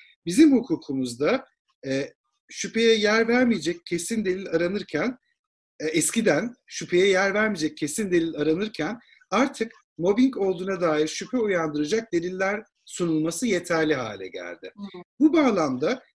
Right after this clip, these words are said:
Speaker 1: çalışanı ispat edemeyeceğinden çekinmeyip yazışmalar, ses kayıtları gibi delillerle mahkemeye başvurması yeterli. Yani, e, dinleyicileri de cesaretlendirmek adına bu bilgiyi paylaşabilirsiniz demiş.
Speaker 2: Evet.
Speaker 1: E, ses kaydından emin olamadım çünkü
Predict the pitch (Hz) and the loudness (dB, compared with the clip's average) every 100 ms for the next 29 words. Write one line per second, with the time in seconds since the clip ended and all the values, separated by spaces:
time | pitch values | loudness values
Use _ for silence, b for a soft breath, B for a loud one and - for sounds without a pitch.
0 | - 185 202 214 233 240 - - 214 226 | -6 -2 -2 0 -2 -2 -4 -2 -2 -2
1 | 170 220 247 - 160 143 127 127 123 143 | -4 0 0 0 -2 -2 -2 -6 -8 -8
2 | - 226 160 117 - _ _ _ - 160 | -4 -2 -2 -2 -4 _ _ _ 0 0
3 | 202 208 214 190 170 226 - 233 - 196 | 2 -2 -4 -2 -2 -4 -2 -2 -2 -2
4 | 170 - 147 131 135 131 160 175 175 175 | -4 -4 -6 -6 -8 -4 -4 -4 -2 -2
5 | 151 151 254 B B - 214 233 202 170 | 0 0 -2 B B -8 -8 -6 -4 -2
6 | 151 156 214 - 165 147 143 233 175 151 | -2 -2 -4 -6 -8 -8 -6 -6 -4 -4
7 | 139 117 104 92 _ b b b 117 165 | -4 -4 -8 -12 _ b b b -6 -2
8 | 170 170 147 151 151 151 160 160 156 147 | -2 -2 -4 -6 -6 -4 -2 0 0 0
9 | 156 147 143 147 147 143 - 139 139 139 | -2 -4 -4 -6 -6 -8 -8 -8 -8 -10
10 | 131 120 123 131 147 131 139 135 127 123 | -10 -10 -8 -8 -8 -8 -8 -8 -8 -8
11 | 151 143 127 123 131 117 123 - - 98 | -8 -6 -6 -6 -10 -10 -10 -12 -16 -20
12 | - 98 113 - - B B B 180 - | -20 -20 -18 -16 -18 B B B -20 -4
13 | 160 185 - 285 - 330 302 311 247 262 | 0 0 2 0 2 0 2 2 4 4
14 | 262 294 196 180 180 | 4 2 0 -6 -12